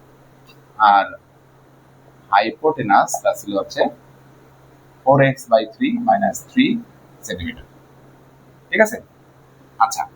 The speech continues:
আমরা জানি, we know hypotenuse square equal হচ্ছে বেজ স্কয়ার প্লাস হচ্ছে হাইট স্কয়ার। ঠিক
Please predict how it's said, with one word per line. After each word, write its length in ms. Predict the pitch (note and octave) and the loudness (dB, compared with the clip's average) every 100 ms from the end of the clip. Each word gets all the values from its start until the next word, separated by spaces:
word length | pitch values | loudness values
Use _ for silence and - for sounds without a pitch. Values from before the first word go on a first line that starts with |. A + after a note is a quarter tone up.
| _ - | _ 0
আমরা 140 | B2 C#3+ | 2 2
জানি, 200 | A#2 G2+ A#2+ E3+ | 0 -2 -4 2
we 80 | B2 A2+ | 4 4
know 120 | - - _ _ - _ _ _ - - _ _ _ _ _ _ _ _ _ _ - - _ - - - _ _ _ _ _ - - _ _ _ _ _ _ _ _ - | -2 -16 _ _ -20 _ _ _ -20 -20 _ _ _ _ _ _ _ _ _ _ -20 -20 _ -20 -20 -20 _ _ _ _ _ -20 -20 _ _ _ _ _ _ _ _ -6
hypotenuse 600 | A2 C3 F3+ F3+ F3+ E3+ D3 C3+ | -2 0 0 0 0 0 -2 -2
square 280 | - A2 A2 A#2+ | 2 2 2 -4
equal 220 | B2 A2 G2 | 0 0 0
হচ্ছে 200 | - E3+ A#3 - - - - - - - G2 | -2 -2 -4 -8 -20 -20 -20 -20 -20 -14 2
বেজ 200 | B2+ C#3+ C3+ - | 2 4 2 2
স্কয়ার 200 | - A#2 | 0 2
প্লাস 160 | G#2 G2+ | 0 0
হচ্ছে 220 | G#2 - F#3+ - | -2 -2 -2 0
হাইট 160 | G2+ - - | -2 -2 -6
স্কয়ার। 220 | - - - - - _ - | -12 -18 -20 -20 -20 _ -4
ঠিক 120 | C3+ | -2